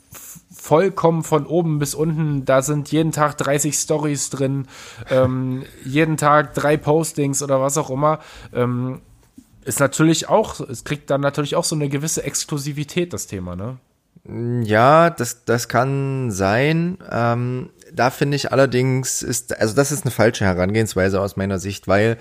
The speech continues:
Speaker 2: du brauchst ja diese Interviews, mit wem du sie auch immer führst, aber wenn du halt Musiker oder Musikerin bist,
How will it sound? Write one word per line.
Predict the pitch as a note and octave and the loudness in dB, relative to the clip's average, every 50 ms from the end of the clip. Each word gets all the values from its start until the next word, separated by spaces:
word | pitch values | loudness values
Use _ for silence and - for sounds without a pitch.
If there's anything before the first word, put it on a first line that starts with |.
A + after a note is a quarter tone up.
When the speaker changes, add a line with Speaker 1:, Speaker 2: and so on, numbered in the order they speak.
| - - - - - - | -8 -18 -18 -18 -12 -6
Speaker 2:
du | - A2+ | -6 -6
brauchst | F2 - G2 G2 A2 B2+ B2 - - - | -2 2 4 6 6 4 2 -2 -4 0
ja | A#2 G#2+ A2+ A#2 A#2 A#2 A#2 | 2 4 4 4 4 2 0
diese | G#2+ A2 A2 G#2 G2+ G#2+ G#2 G2+ G2+ G2+ G2 G2+ - - - | -2 -4 -4 -2 2 4 4 4 4 4 2 0 -2 -2 -2
Interviews, | C#3 C#3+ D3 C#3+ C3+ B2 A2 A#2 B2+ C3+ C#3+ C#3+ - - - - - - - | 0 0 2 2 0 0 2 2 2 4 2 2 0 -4 -6 -8 -12 -14 -8
mit | G2+ G#2+ A2 F2 | -4 -4 -2 0
wem | A2 G#2+ A2+ B2 | 0 0 0 0
du | A#2 | 0
sie | G#2 A2+ A2+ | 0 0 0
auch | A2+ G#2 | 0 0
immer | B2+ A#2+ A2 G2+ | 0 0 0 0
führst, | - - A#2+ C3+ D3 C#3+ - | 0 2 4 4 4 2 2
aber | A2 G#2 G#2 G2+ F2 | 2 2 2 4 4
wenn | G2+ G#2 G#2+ G#2+ | 2 0 0 0
du | G2+ A2 G#2+ G#2+ G#2 F#2+ | 0 0 0 2 2 2
halt | F#2+ F#2+ F#2 - - | 2 0 0 -2 -2
Musiker | G2+ G#2+ A#2+ C3+ C#3+ C#3 - A#2+ | -2 -2 -2 -2 -2 0 0 0
oder | A2+ G#2+ | 0 0
Musikerin | G#2 A2 B2 B2+ C3 - B2+ A2+ A#2 A#2 A2 | 0 -2 -4 -4 -2 -2 -2 0 0 0 2
bist, | A#2 A#2 A2 - - | 2 2 2 0 -6